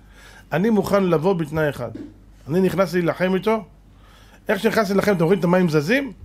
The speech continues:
אתם תצעקו ותעודדו אותי. דידן נצח, שלנו מנצח, שלנו מנצח, ואז אני אכסח אותו." עמדו כולם על ה-, על ה-, על ה-, זה נע-, "דידן נצח,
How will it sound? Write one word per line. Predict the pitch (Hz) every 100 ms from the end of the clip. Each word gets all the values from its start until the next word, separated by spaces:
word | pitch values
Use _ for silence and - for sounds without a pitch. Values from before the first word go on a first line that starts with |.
| -
אתם | 131 185
תצעקו | 165 - 170 - 262 285 - - - -
ותעודדו | 135 175 165 170 196
אותי. | 147 107 107 - -
דידן | 123 214 240 226 196 233 233 214 -
נצח, | 190 202 - 202 - - -
שלנו | - 185 190 226 226 226
מנצח, | 214 208 196 214 180 120
שלנו | 165 202 226
מנצח, | 202 185 202 262 311 - - - - - - -
ואז | 196 202
אני | 190
אכסח | 175 139 180 131
אותו." | 117 107 - - - - - - - - - - - - - - -
עמדו | 170 254 -
כולם | 349 359 311
על | 302
ה-, | 294 285 277
על | 277
ה-, |
על | 277
ה-, | 269
זה | 254 277
נע-, | 285 254 226
"דידן | 220 330 320 339 370 - -
נצח, | 240